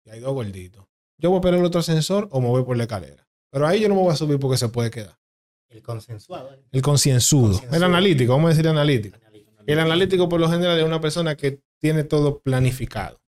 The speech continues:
Speaker 1: es estructurado. Él dice, Ok, yo tengo que entrar al trabajo a las ocho. Y a las siete hay, hay, hay colegio y cosas. Tengo que salir antes de las siete y veinte para llegar a las ocho. Si salgo después de esa hora,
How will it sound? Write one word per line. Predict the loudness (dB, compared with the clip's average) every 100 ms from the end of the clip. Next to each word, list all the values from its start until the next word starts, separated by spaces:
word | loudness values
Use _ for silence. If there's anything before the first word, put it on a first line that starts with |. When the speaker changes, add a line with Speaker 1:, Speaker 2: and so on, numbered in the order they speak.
| _ _
Speaker 1:
es | -8 -6
estructurado. | -4 -6 -4 -8 -6 -8 -8 -12 _ _ _ _ _ _ _ _ _ _ -2
Él | 2
dice, | 4 4 2
Ok, | 0 2
yo | 2
tengo | 0 0
que | -2
entrar | -2
al | 0
trabajo | 2 2 2
a |
las | 0 0
ocho. | 0 -2 -8 _ _ _ _ _ _ _ -10
Y | -4
a |
las | -2
siete | -2 0
hay, | 0 -2 0 0 0 -2 -6 -8
hay, | -8
hay | -4
colegio | -2 0 2
y | 0
cosas. | -2 -4 -2
Tengo | -4
que | -4
salir | -6 -6 -6 -6
antes | -4 -2 -2
de | -2
las | -4 -4
siete | -6 -4
y |
veinte | -6 -6 -12
para | -10
llegar | -10 -12
a | -12
las | -14
ocho. | _ _ _ _ _ _ _ -8
Si | -4
salgo | 0 2 2
después | 2 2
de | 0
esa | 0 0
hora, | 0 -4